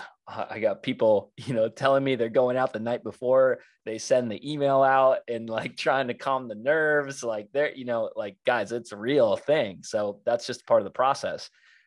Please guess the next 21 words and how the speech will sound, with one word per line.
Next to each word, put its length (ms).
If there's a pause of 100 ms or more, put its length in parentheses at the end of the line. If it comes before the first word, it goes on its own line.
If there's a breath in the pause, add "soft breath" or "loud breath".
(140 soft breath)
But 240
the 120
other 180
side 540
is 180
what 200
is 120
so 160
sweet 500
and, 400
and 340 (220)
validating 680
and, 180 (580 soft breath)
um, 300
you 140
feel 440
such, 480 (680)
like, 200
a 40
leveling 540
up. 260